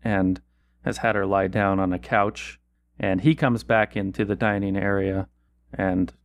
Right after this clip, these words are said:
he's at a loss for words. He's like, "I, I don't know what to say, gentlemen. I,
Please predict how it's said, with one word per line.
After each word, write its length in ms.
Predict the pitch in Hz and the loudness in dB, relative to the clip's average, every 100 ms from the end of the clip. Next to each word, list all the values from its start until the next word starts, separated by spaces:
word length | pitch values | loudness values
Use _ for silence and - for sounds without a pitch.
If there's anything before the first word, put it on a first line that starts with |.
| _ _ _ | _ _ _
he's 600 | 120 113 95 - - - - | -2 0 -2 -8 -12 -14 0
at 160 | 120 | 0
a 60 | 107 | 2
loss 300 | 104 104 - | 4 4 2
for 160 | - 98 | -4 -2
words. 560 | 110 113 104 95 - | 2 2 2 -4 -12
He's 400 | 104 98 - - _ _ | -8 -8 -10 -20 _ _
like, 240 | 107 87 107 | -4 -2 -2
"I, 420 | 98 98 95 95 _ _ _ _ - _ _ _ _ | 0 0 -2 -6 _ _ _ _ -20 _ _ _ _
I 80 | - | 2
don't 180 | 120 127 | 4 6
know 100 | 135 | 6
what 220 | 143 139 | 6 4
to 80 | 143 | -2
say, 280 | - 185 120 | 0 2 2
gentlemen. 460 | 104 101 104 117 | 2 2 2 2
I, 200 | 104 95 | 2 0